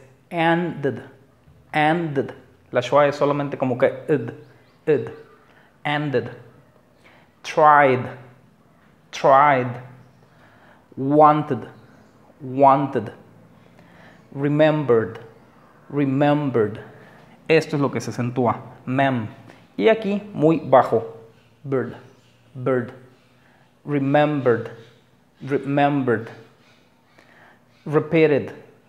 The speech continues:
Repeated. Aquí tenemos una que se acentúa, que es P. P. Y esta es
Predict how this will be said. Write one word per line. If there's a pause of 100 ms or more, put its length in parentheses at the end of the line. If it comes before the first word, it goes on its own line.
(960)
Repeated. (460)
Aquí
tenemos
una (460)
que
se
acentúa,
que
es (840)
P. (640)
P. (500)
Y
esta
es